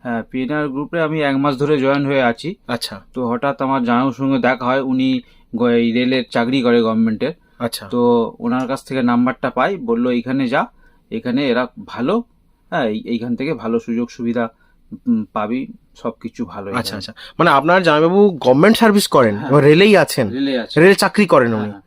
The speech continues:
Speaker 2: আচ্ছা, আচ্ছা। তার মানে, আচ্ছা, উনিও কি গ্রুপে আছেন নাকি?
Speaker 1: হ্যাঁ, উনিও গ্রুপে আছে।
Speaker 2: উনিও গ্রুপে আছেন।
Speaker 1: হ্যাঁ, হ্যাঁ।
Speaker 2: তো বন্ধুরা দেখতেই পাচ্ছেন যে একজন রেলের স্টাফ, তিনি গ্রুপেই আছেন এবং সেখান থেকেই, আহ, সমস্ত কিছু উনি জেনে শুনে, দেখে শুনে,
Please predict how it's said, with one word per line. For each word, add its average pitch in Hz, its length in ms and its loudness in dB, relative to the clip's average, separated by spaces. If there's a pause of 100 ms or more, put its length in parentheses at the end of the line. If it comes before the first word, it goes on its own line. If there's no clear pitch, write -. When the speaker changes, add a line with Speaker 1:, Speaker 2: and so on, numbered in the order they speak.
(200)
Speaker 2:
আচ্ছা, 131 260 0
আচ্ছা। 104 240 -4 (280)
তার 135 140 2
মানে, 160 240 4
আচ্ছা, 165 160 2
উনিও 196 260 6
কি 240 100 2
গ্রুপে 226 260 4
আছেন 151 220 4
নাকি? 127 280 -2 (100)
Speaker 1:
হ্যাঁ, 139 160 -6
উনিও 143 260 -2
গ্রুপে 117 300 -6
আছে। 95 240 -16 (240)
Speaker 2:
উনিও 220 220 6
গ্রুপে 175 280 2
আছেন। 107 240 -2
Speaker 1:
হ্যাঁ, 104 140 -12
হ্যাঁ। 104 100 -20 (180)
Speaker 2:
তো 156 100 6
বন্ধুরা 170 300 6
দেখতেই 170 240 2
পাচ্ছেন 180 280 4
যে 143 80 4
একজন 165 320 2
রেলের 143 340 4
স্টাফ, 160 340 2 (120)
তিনি 160 200 2
গ্রুপেই 143 400 2
আছেন 139 300 0
এবং 135 380 0 (280)
সেখান 143 380 0
থেকেই, 151 540 2
আহ, 127 300 2
সমস্ত 131 380 -2
কিছু 139 280 -2
উনি 139 220 2
জেনে 131 360 0
শুনে, 131 320 0 (160)
দেখে 135 220 0
শুনে, 135 280 -2